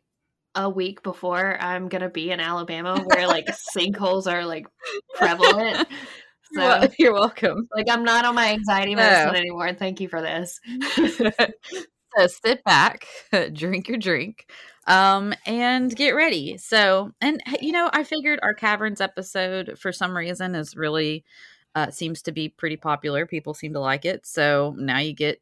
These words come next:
Speaker 2: to kinda hear a little bit more about that sort of thing. So after our Caverns episode, I'm sure you're not surprised that Alabama is home to at least four thousand three hundred and six caves. And that's just what's been found and registered.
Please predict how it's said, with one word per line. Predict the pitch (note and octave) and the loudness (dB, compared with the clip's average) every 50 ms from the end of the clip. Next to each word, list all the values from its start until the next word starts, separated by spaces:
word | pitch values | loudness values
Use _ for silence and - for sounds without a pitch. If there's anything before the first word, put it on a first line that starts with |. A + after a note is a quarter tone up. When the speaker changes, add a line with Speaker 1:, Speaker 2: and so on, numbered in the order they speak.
| - - - | -12 -10 -8
Speaker 2:
to | C#3+ C#3+ C#3+ C#3+ C#3 C3+ D3 - - | -6 -6 -6 -6 -6 -8 -8 -12 -16
kinda | _ - C3+ C3+ C#3+ D3 D3 E3 - _ _ _ _ _ _ _ _ | _ -10 -8 -6 -6 -6 -6 -8 -12 _ _ _ _ _ _ _ _
hear | _ - D#3 D3+ | _ -4 -2 -2
a | |
little | D3 D3+ D#3+ | -2 -2 -4
bit | D#3+ D3+ - | -4 -4 -4
more | D#3 D#3 C#3+ D3 | -4 -4 -4 -4
about | D3+ C#3+ D#3 D3+ D3+ D3+ - - _ _ D#3+ D3+ | -2 -2 0 0 0 0 -2 -6 _ _ -12 -6
that | - D3 D3 - - _ | -4 -4 -4 -4 -8 _
sort | - - E3 D#3 D#3 D#3 | -12 -8 -6 -4 -4 -4
of | D#3 | -6
thing. | - - A#3 G#3+ C#3 C#3 D3+ D3+ | -6 -4 -4 -4 -4 -4 -6 -8
So | - - F3 E3 D#3+ D#3 - - - - - | -4 0 0 0 0 -2 -6 -14 -20 -6 0
after | - G#3+ C#4 D4 - C#4 B3 | 2 2 2 2 2 2 4
our | A3+ G#3 | 4 4
Caverns | - G#3 F#3+ E3+ E3 D#3 D#3 D#3 D#3 D#3 | 2 2 2 2 2 2 -2 -4 -2 -4
episode, | D3+ D3 - D3+ - - D#3 D3 D3+ | -4 -4 -6 -8 -6 -4 -2 -2 -2
I'm | D#3 | -6
sure | D3 - D#3+ | -6 -6 -4
you're | D3+ D3 | -4 -4
not | D3 C#3+ - - | -4 -6 -6 -8
surprised | - C#3 - - A#2+ A2+ B2 G#2 C#3+ - | -12 -6 -2 0 0 0 0 -2 -4 -4
that | - C3+ | -2 -2
Alabama | C3 C#3+ D3 D3+ C#3 C#3 C#3+ C#3+ C#3+ | 0 0 0 -2 -2 -2 -2 -4 -4
is | C#3+ - | -4 -6
home | D3+ C#3 C#3 | -6 -6 -6
to | C#3+ - C#3+ | -4 -6 -6
at | A#2+ A2+ | -6 -4
least | C#3 D3 C#3 C#3+ - - - | -6 -6 -6 -8 -10 -16 -20
four | - _ - F#3+ A3 B3 | -16 _ -6 -4 -4 -4
thousand | A#3 - - F3+ F3 E3+ E3+ E3 - E3 E3 E3 D#3+ | -4 -2 0 2 2 2 0 -2 -6 -8 -8 -10 -10
three | - E3+ F#3 F#3 F#3 | -8 -6 -6 -6 -6
hundred | D#3 D#3 E3 D#3+ D#3+ - D#3+ D#3 D3 | -6 -8 -8 -8 -6 -6 -6 -4 -4
and | C3+ C3+ B2 C#3 | -6 -8 -10 -12
six | - - - G#3 G3+ - - | -14 -12 -10 -12 -10 -12 -16
caves. | - - E3+ A#2 A2 A2+ D#2+ G3 A#3 A3+ - - - _ _ _ - | -6 -4 -4 -2 -2 -4 -6 -8 -10 -14 -16 -18 -20 _ _ _ -14
And | D3+ D3+ D3 | -10 -6 -6
that's | D3+ D3 - - | -6 -6 -6 -10
just | - - E3 - - | -8 -8 -8 -8 -6
what's | - D#3 C#3+ - - | -8 -8 -8 -8 -10
been | D#3 D3 D3 | -10 -10 -10
found | - - D#3+ D3+ D3 C3+ C3+ | -8 -6 -4 -4 -4 -6 -6
and | C3+ C#3 | -8 -8
registered. | C3+ B2+ A#2 - C#3 - - G#2 G#2 B2+ E3+ F#3+ | -8 -8 -10 -12 -16 -18 -14 -12 -10 -10 -10 -12